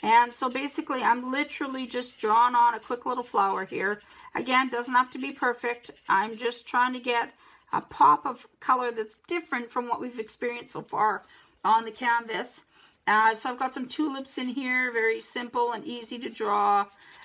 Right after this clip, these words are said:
I just sketch 'em in. Uh, they don't, again, have to be difficult. Just easy breezy flowers floating in the wind. And I've got another, I guess, a round one here again. Uh, this guy's looking a little out of shape, so I'll just correct him.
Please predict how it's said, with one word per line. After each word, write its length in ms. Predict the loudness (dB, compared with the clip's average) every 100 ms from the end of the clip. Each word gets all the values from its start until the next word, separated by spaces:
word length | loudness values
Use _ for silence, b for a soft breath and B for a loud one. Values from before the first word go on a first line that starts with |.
| -10
I 60 | -4
just 300 | -2 -2 -6
sketch 340 | -4 -4 -4
'em 100 | -4
in. 440 | 0 0 0 -8 -4
Uh, 160 | -4
they 120 | -2 -4
don't, 260 | -4 -6 -8
again, 340 | -4 -2 -2
have 200 | -2 -4
to 60 | -8
be 120 | -6
difficult. 580 | -6 -8 -4 -4 -4 -10
Just 300 | -12 -12 -16 -20 _ B B _ -2
easy 300 | -2 0 -4
breezy 400 | -4 -4 -6 -2
flowers 840 | 4 6 4 0 -2 -4 -8 -14 b b _
floating 560 | -8 -2 -2 -2 -6 -6
in 120 | -4
the 60 |
wind. 360 | -4 -4 -4 -10 _ _ B B B B -6
And 840 | 0 2 2 2 2 0 -2 -2
I've 200 | -6 -4
got 300 | 0 0 0
another, 720 | -6 -8 -4 -2 -2 0 -2 -2
I 100 | -4
guess, 220 | -4 -8
a 60 | -6
round 360 | -2 0 0 -4
one 200 | -6 -6
here 300 | -4 -4 -4
again. 600 | -4 -2 -2 -4 -6 -14 b b b b _
Uh, 460 | -10 -6 -6 -6 -8
this 140 | -10
guy's 280 | -8 -8 -10
looking 260 | -10 -8
a 120 | -6 -6
little 1700 | -4 0 2 2 2 0 -2 -2 -2 -2 -2 -2 -4 -4 -6 -8 -4
out 180 | -4 -4
of 80 | -8
shape, 340 | -4 -4 -6
so 160 | -10 -10
I'll 40 |
just 220 | -10 -10
correct 340 | -2 -2 -2
him. 120 | -4